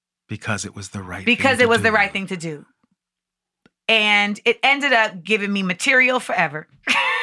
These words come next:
Speaker 1: True.
Speaker 2: <laughs> And
Speaker 1: Every-
Speaker 2: it also, I won't lie to you, you know, if I'm being honest, like, that felt good for me that, that in this woman's, like, pain and, and
Speaker 1: Yes.
Speaker 2: suffering,
Speaker 1: Yes.
Speaker 2: she was still, like, happy to see me.
Speaker 1: Yes.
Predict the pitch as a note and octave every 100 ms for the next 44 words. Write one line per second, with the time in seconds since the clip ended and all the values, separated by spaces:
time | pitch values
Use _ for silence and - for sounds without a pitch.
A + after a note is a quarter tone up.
0 | - B2+ C3+ F#3+ - C4+ - - - -
1 | - - _ - F4 - - D5 - G4
2 | G#4 G#4+ G#4 G#4 E4+ C#4 A3+ C#4+ D4+ D4+
3 | C#4+ D4 C#4 C4 A#3 B3+ B3 A#3 A#3+ A#3
4 | A3 _ C4 - A#4 E4+ B3+ C#4+ C#4 B3+
5 | D4 E4 B3+ A3+ G#3 - _ _ _ G3
6 | A#3+ A3+ B3 C4 B3+ C4+ B3+ A#3+ - _
7 | _ _ _ _ _ _ _ - G3 G#3+
8 | G3+ - - _ - B3+ D4 D4 B3 A#3
9 | G#3+ G3+ G3 G3+ F#3+ - C4+ - G#3+ G3+
10 | G3 F#2+ - - - - C#4+ B3+ A#3+ -
11 | C4 B3+ A#3 A3 G#3+ G#3 G3+ B3+ C4+ C4
12 | A#3+ A3 G#3+ - F#4+ G4 G#3 A2+ - -
13 | - -